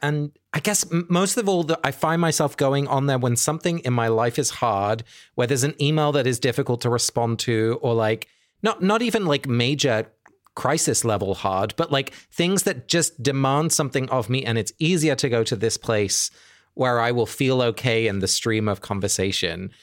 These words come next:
because something will entertain me. And when I'm critical of myself, I'm like, What would a sixteenth century hardworking peasant say to me in my easy life of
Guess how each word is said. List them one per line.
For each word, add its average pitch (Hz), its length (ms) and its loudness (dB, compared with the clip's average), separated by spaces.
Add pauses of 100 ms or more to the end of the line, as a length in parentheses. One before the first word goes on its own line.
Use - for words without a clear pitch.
(200)
because 135 260 0
something 151 420 0
will 135 120 2
entertain 101 600 -2
me. 120 320 -4 (420)
And 139 220 -2 (440)
when 151 280 0
I'm 151 140 2
critical 165 520 0
of 123 120 -2
myself, 123 420 0
I'm 117 140 0
like, 107 340 -2 (720)
What 143 300 -2
would 127 260 2
a 113 120 2 (280)
sixteenth - 600 -2
century 110 760 0 (540)
hardworking 117 920 0
peasant 113 480 -2
say - 440 0
to 123 160 -2
me 110 200 0
in 104 140 0
my 107 340 0
easy 127 380 2
life 110 440 0
of 104 400 -4